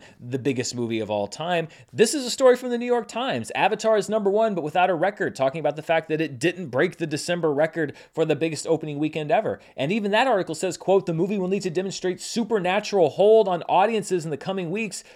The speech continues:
to avoid becoming a financial calamity," which of course it did. And this even goes back to nineteen ninety-seven. This is another story from the New York Times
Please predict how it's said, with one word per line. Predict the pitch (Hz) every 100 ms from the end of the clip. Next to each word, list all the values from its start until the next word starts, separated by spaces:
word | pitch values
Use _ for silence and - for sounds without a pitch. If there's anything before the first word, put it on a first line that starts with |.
| -
to | 175
avoid | 143 180 208
becoming | 170 - 185 175
a |
financial | 156 170 156 185 - 175
calamity," | - 180 175 220 254 107
which | 92 147 -
of | 160 -
course | - 196 190 - -
it | 185 139
did. | 127 226 156 101 - -
And | 185 233
this | 320
even | 349 320
goes | 262 196
back | 240 226
to |
nineteen | 208 214 - 233
ninety-seven. | 220 226 240 - 285 311 196
This | 170 190
is | 214
another | 240 214 247 302
story | - 190 180
from | 175 180
the |
New | 175
York | 208 220 208
Times | 220 247 165 -